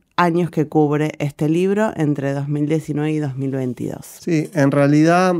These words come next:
Speaker 2: eh, pequeña introducción, yo cuando le propuse a Gallardo hacer el primer libro, que fue a los tres meses de asumir, cuando no había ganado nada, y le dije, "Marcelo, hay que hacer un libro, esto va a quedar en la historia, y lo quiero hacer yo", me miró sorprendido,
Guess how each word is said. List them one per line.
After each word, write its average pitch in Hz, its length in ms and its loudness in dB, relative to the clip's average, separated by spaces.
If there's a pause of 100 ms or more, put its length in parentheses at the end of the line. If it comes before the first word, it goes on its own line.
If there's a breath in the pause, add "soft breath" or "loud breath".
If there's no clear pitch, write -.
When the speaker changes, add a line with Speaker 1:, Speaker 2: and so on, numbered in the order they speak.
(160)
Speaker 2:
eh, 120 400 -2 (320)
pequeña 135 280 2
introducción, 131 500 2
yo 160 160 0
cuando 131 240 2
le 120 140 0
propuse 147 480 -2
a - 20 2
Gallardo 135 380 0
hacer 127 200 -2
el 123 120 0
primer 127 320 0
libro, 143 500 2
que 120 140 -8
fue 123 160 -6
a - 20 0
los 113 160 -4
tres 123 220 0
meses 123 260 0
de 113 60 0
asumir, 123 380 -2
cuando 107 260 -4
no 113 100 -2
había 123 200 0
ganado 120 360 0
nada, 131 320 2
y 110 40 -6
le 113 80 -4
dije, 117 200 -6
"Marcelo, 120 400 -6
hay 113 60 -6
que 117 60 -8
hacer 123 180 -8
un 120 100 -4
libro, 131 220 0
esto 123 160 -8
va 120 80 -2
a 107 40 -6
quedar 123 220 0
en 120 80 -2
la 120 60 -4
historia, 117 680 0 (420 loud breath)
y 131 80 -10
lo 113 140 -2
quiero 123 160 2
hacer 131 200 0
yo", 151 220 0
me 139 160 2
miró 120 240 0
sorprendido, 156 840 2